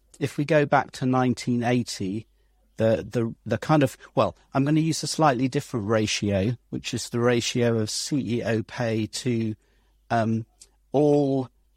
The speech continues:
uh, average national earnings. So not, so not the pay in particular companies, but to U K,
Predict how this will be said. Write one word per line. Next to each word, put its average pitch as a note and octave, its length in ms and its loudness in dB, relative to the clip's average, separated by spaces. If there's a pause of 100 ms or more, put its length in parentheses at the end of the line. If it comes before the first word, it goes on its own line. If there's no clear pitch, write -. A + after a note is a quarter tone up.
uh, A#2 220 0
average C#3 540 0
national A#2 580 0
earnings. A2 600 -2
So - 280 -2
not, B2+ 320 2
so A#2+ 200 0
not C#3 320 2
the B2+ 80 0
pay B2+ 380 0
in A#2 280 -2
particular - 580 -8
companies, G#2+ 680 -4
but - 240 -8
to - 140 -2
U A#2 260 0
K, G#2+ 440 -2